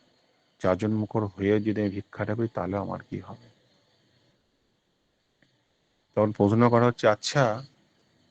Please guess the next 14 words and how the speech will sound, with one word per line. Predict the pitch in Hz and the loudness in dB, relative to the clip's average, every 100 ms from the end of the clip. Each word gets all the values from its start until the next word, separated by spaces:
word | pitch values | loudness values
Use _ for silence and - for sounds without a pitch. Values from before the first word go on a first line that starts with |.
| _ _ _ _ - | _ _ _ _ -10
যাজন | 95 - 107 104 143 | 0 8 8 10 8
মুখর | 151 160 156 175 | 10 8 10 8
ভিক্ষাটা | 127 117 - 104 95 92 | 8 0 -6 -4 -2 -2
কি? | - 95 _ _ _ _ _ _ _ _ - | -4 -12 _ _ _ _ _ _ _ _ 4
আর | 120 | 4
ভিক্ষা | 90 131 - - 147 | 4 -8 -10 2 4
জিনিসটাই | 107 107 135 - - 156 151 | 4 4 2 0 2 4 4
তো | - | 0
একটা | 151 - | -2 -2
কেমন | - 151 151 | -2 2 2
হেয়, | 127 139 143 | 0 4 6
শুনতে | 123 131 135 | 4 0 0
কেমন | 143 139 135 123 | 2 2 4 6
লাগে, | 120 131 | 6 8